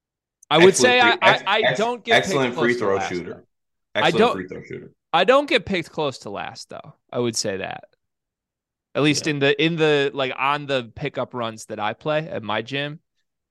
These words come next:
Speaker 1: I, I think I'm probably a top four pick out of the ten guys on the court.
Speaker 2: I will say I do get, I do usually get picked towards the top during pickup runs.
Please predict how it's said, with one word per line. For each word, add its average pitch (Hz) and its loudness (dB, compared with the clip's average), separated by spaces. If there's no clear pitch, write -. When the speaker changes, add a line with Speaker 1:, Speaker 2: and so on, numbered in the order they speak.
Speaker 1:
I, 101 -4
I 104 -6
think 101 -8
I'm 101 -8
probably 98 -4
a 98 -6
top - -10
four 90 -8
pick - -12
out 110 -8
of 101 -12
the 98 -16
ten 101 -14
guys 98 -8
on 98 -14
the 104 -16
court. 113 -8
Speaker 2:
I 107 -2
will 123 6
say 113 4
I 95 2
do 90 -2
get, 87 -6
I 90 -6
do 92 -4
usually 85 -6
get 80 -16
picked - -10
towards 80 -6
the - -14
top - -12
during 82 -4
pickup - -10
runs. - -16